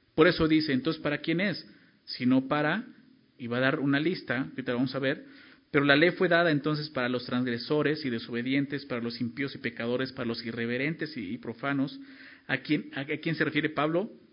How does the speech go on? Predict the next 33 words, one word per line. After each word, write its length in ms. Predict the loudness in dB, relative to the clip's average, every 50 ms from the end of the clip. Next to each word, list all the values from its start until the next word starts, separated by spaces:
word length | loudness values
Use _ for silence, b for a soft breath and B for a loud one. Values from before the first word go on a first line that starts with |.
| _ _ _ _ _ -20 -20 _ _ _
Bueno, 180 | 0 2 2 2
para 120 | 0 -4
saber 220 | -4 -2 -2 0 0
a 140 | 0 -2
quién 260 | -2 0 0 2 2 0
se 80 | -2
refiere, 340 | -4 -6 -4 -2 0 0 0
primero 280 | 2 2 4 4 4 4
debemos 180 | 2 0 0
de 80 | -2 -2
comprender 320 | -4 -4 0 2 2 0
el 60 | 0
significado 400 | 0 -2 -2 -2 -2 -2 -4 -4
de 60 | -4 -4
estos 300 | -6 -10 -10 -10 -10 -8
adjetivos 600 | -8 -8 -8 -8 -12 -12 -6 -4 -2 -2 -2 -4
calificativos. 680 | -8 -10 -12 -12 -10 -10 -10 -8 -6 -4 -4 -4 -4 -6
¿A 60 | -8 -4
quién 200 | 0 0 0 0
se 60 | 0
está 160 | -2 -4 -4
refiriendo? 500 | -4 -4 -6 -4 -2 -2 0 0 -2 0
¿Qué 140 | 0 0 2
significan 480 | 2 2 2 2 2 0 2 2 2
estas 240 | 2 2 0 -4 -6
cosas? 400 | -6 -10 -12 -12 -12 -16 -18 -20 b b b b b b b b b b b b b b
Y 80 | -2 2
comienza 280 | 4 4 6 6 8
describiendo, 560 | 6 6 6 4 2 2 4 2 4 2 2 2
lo 120 | 0 0
primero 340 | 2 2 2 4 2 2 2
que 80 | 2 0
hace 380 | 0 0 -2 -6 -6 -8 -8